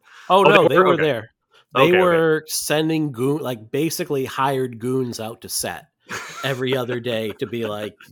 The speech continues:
Speaker 1: "Do this right." Yeah.
Speaker 2: Okay, okay. So, well, I mean, like, but, you know, and since Toby got to just do everything on his own, and we, and we all know how,
Speaker 1: Mm-hmm.
Speaker 2: I mean, it turned out really well, but we also know how horrible <laughs> that was for some people. But,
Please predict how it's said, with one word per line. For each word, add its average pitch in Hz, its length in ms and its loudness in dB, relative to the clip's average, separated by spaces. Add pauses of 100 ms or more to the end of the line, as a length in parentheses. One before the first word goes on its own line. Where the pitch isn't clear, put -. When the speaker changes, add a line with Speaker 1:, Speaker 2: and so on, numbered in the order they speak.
(180)
Speaker 1:
"Do 123 180 -10
this 117 240 -10
right." 101 320 -14
Yeah. 101 260 -12 (320)
Speaker 2:
Okay, 110 280 0
okay. 82 260 -6
So, 95 380 -6
well, 143 180 4
I 135 80 4
mean, 135 160 0
like, 117 220 2
but, 120 140 2
you 123 100 0
know, 110 120 0
and 110 140 -2
since 135 180 -6
Toby 175 280 4
got 120 180 6
to 117 60 -10
just 98 220 -10
do 92 160 -4
everything 90 280 -6
on 87 60 -6
his 87 100 -8
own, 92 160 -6
and 82 100 -14
we, - 140 -16
and 85 140 -12
we 87 220 -12
all 95 240 -6
know 107 280 0
how, 87 400 -4 (100)
Speaker 1:
Mm-hmm. 151 360 -8 (180)
Speaker 2:
I 92 60 -6
mean, 98 120 -4
it 117 140 -6
turned 190 200 8
out 190 160 8
really 196 180 0
well, 147 280 4
but 120 180 0 (680)
we 107 80 -4
also 104 220 0
know 135 180 4
how 131 380 2 (160)
horrible 110 400 8
<laughs> - 20 -2
that - 200 0
was 143 180 6
for 120 100 -8
some 107 180 -6
people. 90 360 -8 (340)
But, 110 300 0